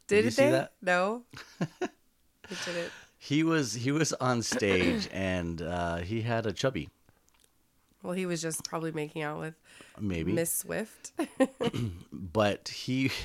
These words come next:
Speaker 1: he was on stage and you could see just about everything, and he was pulling, like, the front of his jersey down to try to take the focus off of it.
Speaker 2: That they
Speaker 1: And
Speaker 2: were
Speaker 1: then
Speaker 2: zooming?
Speaker 1: Yeah, and it was right on it.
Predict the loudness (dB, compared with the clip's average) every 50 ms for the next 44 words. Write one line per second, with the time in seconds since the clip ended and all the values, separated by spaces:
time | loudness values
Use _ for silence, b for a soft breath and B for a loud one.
0 | -10 -14 B B B B B B B B B B B -4 -2 -2 0 2 4 4
1 | 4 4 4 2 2 0 -2 -4 -4 -2 2 4 4 4 4 4 0 -2 -6 -6
2 | _ -4 -2 0 2 2 2 0 0 -2 -4 -8 -10 -8 -6 -6 -6 -4 -2 -2
3 | -2 -2 -4 -8 -8 -6 -4 -2 -2 0 0 0 0 0 -2 -4 -6 -4 -4 -2
4 | -2 0 2 2 4 4 4 2 2 0 0 -2 -2 -2 -2 0 0 0 -2 -2
5 | -4 -6 -10 _ -6 0 2 4 4 4 4 2 0 -2 -6 B B B B B
6 | B B B B B B -10 -10 -8 -6 -4 0 2 4 4 4 2 0 -2 -4
7 | -2 0 0 2 2 0 -2 0 2 2 2 4 2 2 0 0 0 2 2 2
8 | 2 0 -2 -2 -2 -2 -2 -4 -6 -4 -4 -4 -4 -4 -4 -2 0 0 0 0
9 | -2 -6 -6 -6 -6 -6 -8 B B B B B B B -12 -6 -2 0 2 4
10 | 4 4 4 4 2 0 0 0 0 0 0 -2 -6 b b b b _ -2 4
11 | 6 6 6 6 6 4 4 6 6 6 4 4 0 -4 -4 0 4 6 8 8
12 | 8 8 6 6 4 4 0 -4